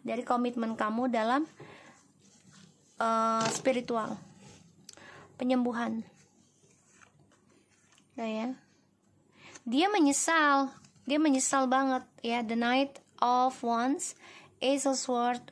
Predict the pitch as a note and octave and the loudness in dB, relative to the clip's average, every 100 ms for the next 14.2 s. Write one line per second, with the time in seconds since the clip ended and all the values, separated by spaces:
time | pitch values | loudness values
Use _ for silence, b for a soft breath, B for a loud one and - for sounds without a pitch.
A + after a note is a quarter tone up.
0 | - A#3+ A#3+ B3 A#3+ - A#3 - - - | -10 -4 -2 -2 -4 -8 -8 -6 -8 -8
1 | B3 A#3+ A#3+ A#3+ A#3 A#3 A#3 A#3+ A#3+ A#3+ | -6 -4 -2 -2 -2 -2 -4 -4 -4 -4
2 | A#3+ A#3+ A#3+ A#3+ - - - - - - | -2 -2 -4 -6 -12 -14 -12 -12 -14 -20
3 | B B B B B B - D4 F#4 G4 | B B B B B B -2 0 0 0
4 | F#4+ F#4+ D#4+ C4 B3 C#4 C#4+ D4 D#4 C#4+ | -2 0 0 0 2 0 0 0 0 0
5 | C#4 C4+ C4 C#4 D4 - _ A#3 B3 A#3+ | 0 -2 0 -2 -2 -8 _ -6 -4 -2
6 | A#3+ A#3 C#4 C4+ C#4 C#4+ C#4 - B3 B3+ | -4 -4 -2 -2 0 -2 -2 0 0 0
7 | A#3 A3+ A3 B3+ D4 D4 B B B B3 | 0 -2 0 0 0 -2 B B B -4
8 | A#3+ C#4+ C4+ B3+ A#3 A3 A3+ A3+ A#3 C#4+ | 0 2 2 2 -2 -2 0 -2 0 0
9 | A#3+ A3+ - C4 C4 C4+ - - _ - | 0 -2 -2 0 2 0 -8 -20 _ -20
10 | _ - A3+ A#3 A3+ A3+ A#3+ B B _ | _ -6 -2 0 0 -2 -6 B B _
11 | B B B B _ B3+ C4 C4+ B3+ C4 | B B B B _ 0 2 4 2 2
12 | C4+ C4+ C4+ A#3 C4 C4 B3+ B3+ B3 A#3 | 0 0 -2 -2 -2 0 0 0 -2 -2
13 | B3 A#3+ B3 B3 A#3+ A#3 A#3 A#3 A#3 A#3+ | 0 0 0 -2 -2 -2 -2 -2 0 -2
14 | A#3+ | -2